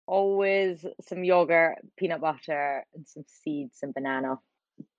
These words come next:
Basically every morning, or blueberries if I really wanna splash out. <laughs> But, but I honestly, I've, I've eaten it since I've been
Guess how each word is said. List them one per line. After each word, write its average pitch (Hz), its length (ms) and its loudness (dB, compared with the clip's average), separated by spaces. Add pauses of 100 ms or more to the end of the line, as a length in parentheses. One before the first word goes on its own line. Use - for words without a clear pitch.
Basically 202 500 6
every 175 260 4
morning, 165 440 -2
or 165 160 0
blueberries 151 520 -6
if 151 120 -14
I 147 60 -4
really 151 240 -4
wanna 147 240 -6
splash - 480 -4
out. 143 340 -6 (640)
<laughs> 247 100 0 (640)
But, 190 260 2 (340)
but 226 260 0
I 226 120 2
honestly, 254 340 -4
I've, 208 180 -10
I've 214 120 -8
eaten 247 260 -12
it - 100 -18
since 233 160 -12
I've 208 140 -10
been 214 280 -6